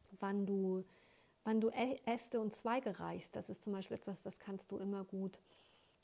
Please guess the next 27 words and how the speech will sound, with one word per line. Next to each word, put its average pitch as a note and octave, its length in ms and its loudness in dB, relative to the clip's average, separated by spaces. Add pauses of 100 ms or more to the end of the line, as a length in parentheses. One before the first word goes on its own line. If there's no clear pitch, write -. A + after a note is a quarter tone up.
(100)
ja, A3 200 2
im G3 200 2
Winter C4 360 4
einfach F#3 420 -4
auch - 180 -6
machen, F3+ 400 -4
dass F3+ 180 -8
die F#3+ 140 -6
Pferde F#3 540 -4 (1600)
mehr G3+ 840 4 (440)
Hölzer A3+ 440 2
zu C4+ 160 -4
knabbern C4 560 -2
haben C#4+ 340 -2
für G#3 140 -6
den F#3+ 180 -4
Zahnabrieb, G#3+ 1000 -2 (640)
aber F#3+ 220 -2
eben G3 240 0
dann, G#3 460 2
wenn F#3+ 160 0
die F#3 160 0
Bäume G3 380 0
anfangen F#3 500 -6
auszutreiben, F3+ 960 -4 (520)
diese G3 200 -2
jungen G3 560 2